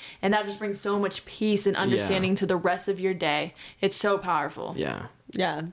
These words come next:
Speaker 3: that's so good. That's so good.
Speaker 2: So one of the, kinda, kind of a story I have.
Speaker 1: Yeah.
Speaker 3: Yeah.
Speaker 2: Um, so I was getting ready to come back home for, I think it was Thanksgiving break or fall break or something like that.
Speaker 1: Yeah.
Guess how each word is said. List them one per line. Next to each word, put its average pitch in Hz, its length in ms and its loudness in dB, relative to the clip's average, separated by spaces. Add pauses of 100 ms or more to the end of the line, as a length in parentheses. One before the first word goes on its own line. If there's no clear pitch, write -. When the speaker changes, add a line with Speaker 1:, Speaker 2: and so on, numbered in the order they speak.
(140)
Speaker 3:
that's 208 180 -6
so 175 240 -2
good. 156 300 -2 (200)
That's 349 200 0
so 170 340 2
good. 160 380 0
Speaker 2:
So 131 400 0 (340)
one 139 160 4
of 156 80 4
the, 135 380 2
kinda, 175 260 0
kind 226 140 0
of 208 60 4
a - 60 2
story 131 360 6
I 117 40 2
have. 117 260 -2
Speaker 1:
Yeah. 226 260 2
Speaker 3:
Yeah. 202 260 0
Speaker 2:
Um, 117 460 -2 (960)
so 139 340 4
I 131 160 0
was 156 160 2
getting 139 200 2
ready 131 180 6
to 123 80 0
come 139 140 2
back 120 200 2
home 123 380 2
for, 110 380 2
I 127 60 0
think 170 180 0
it 147 40 4
was 123 140 2
Thanksgiving 120 460 2
break 208 300 -2
or 82 240 -2
fall 117 320 0
break 113 260 0
or 113 40 0
something 110 220 0
like 110 140 0
that. 95 260 0
Speaker 1:
Yeah. - 240 -2